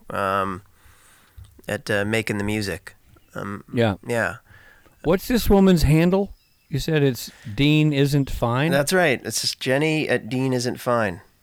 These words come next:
Speaker 2: What's wrong with Dean? Is Dean under the weather?
Speaker 1: Yeah, he's not good. <laughs> I don't
Speaker 2: Oh,
Speaker 1: know.
Speaker 2: man.
Speaker 1: I mean, he's not
Speaker 2: Dean's
Speaker 1: bad.
Speaker 2: got the sniffles?
Speaker 1: He's not bad.
Speaker 2: No.
Speaker 1: He just,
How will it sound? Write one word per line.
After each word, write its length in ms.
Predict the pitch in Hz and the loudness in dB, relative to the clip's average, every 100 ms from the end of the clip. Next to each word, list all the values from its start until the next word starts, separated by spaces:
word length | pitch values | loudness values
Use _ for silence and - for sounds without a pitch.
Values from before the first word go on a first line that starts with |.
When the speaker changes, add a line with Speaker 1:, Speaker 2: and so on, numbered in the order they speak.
| _ | _
Speaker 2:
What's 180 | 139 147 | -4 2
wrong 120 | 180 | 2
with 100 | 170 | 4
Dean? 300 | 170 185 92 - - _ _ | 4 2 0 -6 -20 _ _
Is 120 | 98 | -4
Dean 220 | 120 131 | 2 4
under 180 | 127 131 | 4 4
the 80 | 131 | 4
weather? 260 | 147 175 - | 4 0 -2
Speaker 1:
Yeah, 240 | 131 160 | -2 0
he's 160 | 143 127 | 0 0
not 160 | 143 127 | 0 2
good. 260 | 160 127 - - - | 0 0 -6 -20 -20
<laughs> 260 | - _ | -20 _
I 60 | - | -12
don't 220 | - - | -8 -2
Speaker 2:
Oh, 40 | 139 | 0
Speaker 1:
know. 80 | 139 165 | 2 2
Speaker 2:
man. 100 | 127 - - - - - | 0 -10 -20 -20 -20 -6
Speaker 1:
I 100 | 127 | -2
mean, 320 | 143 147 143 - - - | 0 0 -2 -6 -16 -4
he's 100 | 208 | 2
not 180 | 339 190 | 2 4
Speaker 2:
Dean's 240 | 208 233 | 6 6
Speaker 1:
bad. 40 | 127 | 6
Speaker 2:
got 140 | 160 | 4
the 80 | 147 | 2
sniffles? 500 | - 170 175 180 - | 4 4 6 2 0
Speaker 1:
He's 120 | 196 | 0
not 180 | 277 202 | 2 4
bad. 500 | 156 214 120 104 - - _ _ _ _ _ | 4 4 4 0 -4 -10 _ _ _ _ _
Speaker 2:
No. 260 | 180 101 80 _ | -6 -4 -6 _
Speaker 1:
He 80 | 139 | -4
just, 260 | 170 151 | -2 -4